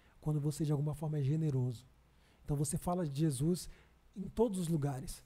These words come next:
em todos os ambientes." E cara, você m-, me emocionou aqui, porque você falou, "Ó, conti-, continue." E às vezes a gente começa a ficar desanimado, né? Começa de repente a, a pensar em parar.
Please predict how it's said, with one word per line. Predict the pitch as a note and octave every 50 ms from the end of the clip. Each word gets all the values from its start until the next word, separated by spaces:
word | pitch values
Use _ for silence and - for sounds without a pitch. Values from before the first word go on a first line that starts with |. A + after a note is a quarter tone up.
| - - - - -
em | F3 E3+
todos | D3 - G#3+ A3 G3+ F#3 E3
os | E3
ambientes." | F3+ E3+ D3+ D3 C3+ B2+ B2 B2 - - - - _ _ - _ _ _ -
E | E3+
cara, | C3+ - G#3+ G#3+ G3+ F3+
você | D#3 E3 - - G#3 G#3+ A3 F#3 E3 F3+ - - - - - - A#3
m-, | G3 E3+ F3+ - - - - - - _ - - -
me | B3 F#3 F#3
emocionou | G3 G3+ A3 A3 - C4 A#3+ A#3 A#3+
aqui, | C4+ - - A#3
porque | G3+ - -
você | - F3+
falou, | F3 F#3 F3+
"Ó, | F3 E3+ D#3
conti-, | - - G3+ G3+ - -
continue." | - F#3+ G3+ G#3+ G3 - - F3 E3 E3+ F#3 G3+ G3+ F#3 E3+ D#3 C#3 - - - - - - - -
E | F#3 F#3+
às | F#3
vezes | G#3 G#3 A3
a | A#3+
gente | A3+ - -
começa | A#3 G3 G3+ A3 - -
a | G3+
ficar | - - G#3+
desanimado, | F3+ D3+ D3 F#3+ F#3+ F#3+ E3 D3 D3 D3 E3+ G#3 G#3 F#3+ F3 D#3+ D#3 C#3 C#3+ D3
né? | D3 C#3+
Começa | - F3 F3 E3 - F3+
de | D#3 E3+
repente | F3+ F3 - F3+ F3+ F3 - - - - - - - - - - - -
a, | F#3 F3+ - - E3+
a | A3+
pensar | - - G#3 F#3+ - - - F#3+ F#3 G3 G3 F#3+
em | F3 E3+ E3 C#3+
parar. | - F3+ F3 F3 F3 D#3 D#3 F3+ F#3+ C3+